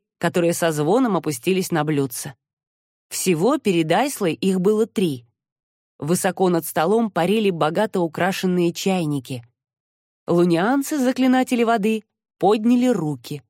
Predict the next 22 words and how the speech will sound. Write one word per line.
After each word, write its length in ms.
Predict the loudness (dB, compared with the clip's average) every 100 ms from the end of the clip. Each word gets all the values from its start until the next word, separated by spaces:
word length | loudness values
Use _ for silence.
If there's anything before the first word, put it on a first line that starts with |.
| _ _ _ _ _ _ _
В 120 | -4
тот 240 | 0 0
же 160 | 0 0
миг 420 | 0 2 0 -2
горячий 560 | -4 -2 0 -2 -4 -8
чай, 440 | -4 -2 0 -2 -6 _ _
наверняка 640 | 2 2 2 0 0 -4
подогретый 580 | -2 -4 -2 -4 -4 -6
солерианцами, 960 | -6 -4 -2 0 0 0 0 0 0 -2 _ _
точно 380 | -2 -2 -2 -4
крошечный 600 | 0 -2 0 -4 -2 -2
водопад, 580 | 0 0 0 0 -2 -4 _ _ -2
заструился 720 | 0 0 0 2 2 0 -2
через 320 | -2 -2 -4
ситечки 480 | -2 -2 -2 -6 -4
в 80 | 0
руках 340 | 0 0 -2
стелларианцев, 840 | -4 -2 0 2 2 0 0 -4 -6 _ _
наливаясь 760 | 0 2 2 0 0 0 -2 -8
в 120 | -12
первую 480 | -2 0 0 -2 -2
кружку. 540 | -4 -6 -8 -12 -16